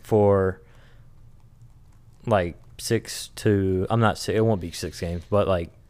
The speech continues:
ten to twelve games. So they take a one mil cap hit, 'cause if he's suspended next year, the cap hit will be, what, forty-six, forty-seven mil,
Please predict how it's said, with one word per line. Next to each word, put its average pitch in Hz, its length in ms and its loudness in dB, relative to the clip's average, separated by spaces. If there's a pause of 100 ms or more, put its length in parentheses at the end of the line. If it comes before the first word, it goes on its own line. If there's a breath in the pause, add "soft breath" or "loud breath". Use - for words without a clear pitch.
ten 110 220 0
to 87 80 -2
twelve 104 260 4
games. 113 320 4
So 95 320 4
they 101 140 6
take 110 240 6
a 95 40 2
one 104 360 4
mil 104 320 4 (420 loud breath)
cap 113 220 6
hit, 123 240 6
'cause 110 240 4 (340 loud breath)
if 123 160 4
he's 131 140 2
suspended 120 420 6
next 120 380 2
year, 95 340 4 (680 soft breath)
the 104 120 0
cap 104 320 2
hit 104 160 2
will 95 80 0
be, 87 260 -6 (500)
what, 104 260 2
forty-six, 117 460 2
forty-seven 117 480 4
mil, 120 280 4